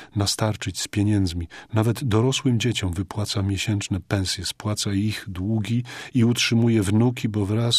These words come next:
z powiększaniem się rodziny rosną wydatki. Trzeba dopiero ekscentrycznego Witkacego, żeby przed Niną zaświtała możliwość za mąż pójścia. On na takie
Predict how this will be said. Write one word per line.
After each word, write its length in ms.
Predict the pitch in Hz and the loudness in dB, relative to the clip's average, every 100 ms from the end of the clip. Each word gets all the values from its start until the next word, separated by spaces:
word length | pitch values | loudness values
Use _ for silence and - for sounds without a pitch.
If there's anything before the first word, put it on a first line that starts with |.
| 143 | 0
z 100 | - | -2
powiększaniem 640 | 110 107 104 - 113 104 | -2 0 0 0 0 0
się 160 | - 98 | 0 0
rodziny 500 | 101 90 104 101 101 - - - - | 0 0 0 0 -2 -8 -16 -16 -10
rosną 500 | - 101 101 - 98 | -2 0 2 0 0
wydatki. 600 | 90 90 85 76 - - _ _ | 0 -4 -6 -10 -18 -20 _ _
Trzeba 600 | - - 117 110 107 101 - - - - - _ _ _ - | -4 -2 0 0 0 -2 -6 -20 -20 -20 -20 _ _ _ -6
dopiero 440 | 98 - 113 107 110 - | -4 0 2 2 0 -2
ekscentrycznego 840 | 113 - 120 104 107 - 123 107 | -2 0 0 0 -2 0 0 0
Witkacego, 760 | 110 - 110 - 165 104 82 - _ _ _ _ _ _ - | -2 -2 -2 0 -2 -2 -6 -10 _ _ _ _ _ _ -2
żeby 240 | 104 104 | 0 0
przed 220 | - 98 | -2 0
Niną 500 | 92 127 131 131 143 143 _ - | 2 4 4 2 -2 -6 _ -6
zaświtała 640 | 101 - - - 117 110 | -2 -2 -4 -4 -2 0
możliwość 680 | 104 92 101 98 101 - 107 | 0 0 -2 -2 -4 -6 -6
za 160 | 98 | -2
mąż 260 | 98 95 - | 0 0 -4
pójścia. 520 | - 87 78 - 85 - _ _ _ _ | -6 -8 -6 -8 -10 -14 _ _ _ _
On 320 | - 120 143 151 - _ _ _ | -2 2 2 0 -8 _ _ _
na 140 | 110 104 | -2 0
takie 600 | - 127 - 123 110 | -2 -6 -4 -2 0